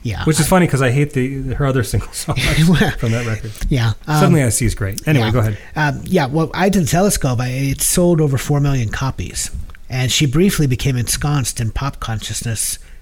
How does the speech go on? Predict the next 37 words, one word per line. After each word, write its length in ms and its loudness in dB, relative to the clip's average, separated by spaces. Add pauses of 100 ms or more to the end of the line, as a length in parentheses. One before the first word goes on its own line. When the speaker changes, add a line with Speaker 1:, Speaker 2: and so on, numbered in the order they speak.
(180)
Speaker 1:
when 260 0
"Black 260 -2
Horse 180 -2
and 80 -4
the 60 -4
Cherry 260 -2
Tree" 240 -4
got 160 -2
covered 240 -4
on 120 -4
Fox's 420 -8
American 360 -8
Idol. 300 -8
Speaker 2:
Right. 260 0 (360)
Speaker 1:
Um, 320 -2 (560)
which, 340 -2
it, 400 -10
because 320 0
of 120 -2
that, 180 -2
it 60 -4
was 140 -2
everywhere. 460 -6 (140)
So 320 -2
it 120 -2
might 200 -2
have 80 -2
just 260 -8
been 380 -4 (500)
excess 640 -4
and 220 -4 (180)
Speaker 2:
Yeah. 120 4
Speaker 1:
overplay 420 -2
for, 300 -8
for 260 -6
you, 240 -4 (180)
um, 320 -2